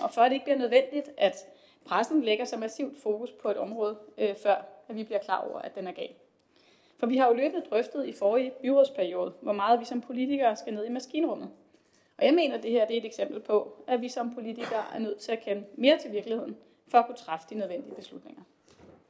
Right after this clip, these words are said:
Og der ved jeg godt, der er delte meninger om det. Øhm, derudover så vil jeg høre, og det er så til fagudvalget,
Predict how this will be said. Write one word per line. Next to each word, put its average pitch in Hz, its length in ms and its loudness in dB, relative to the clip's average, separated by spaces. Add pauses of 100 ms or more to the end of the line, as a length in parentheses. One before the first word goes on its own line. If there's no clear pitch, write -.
(460)
Og 226 80 0
der 247 60 2
ved 254 120 0
jeg 214 100 0
godt, 190 240 -2
der 196 60 -2
er 175 100 2
delte 196 240 -10
meninger 185 300 -4
om 175 120 -6
det. 175 140 -6 (1000)
Øhm, 233 320 6
derudover 294 320 8
så 285 100 -6
vil 320 80 0
jeg 285 80 4
høre, 285 200 6 (100)
og 339 120 -4
det 311 80 0
er 285 40 2
så 233 100 -2
til 226 120 -12
fagudvalget, 247 540 4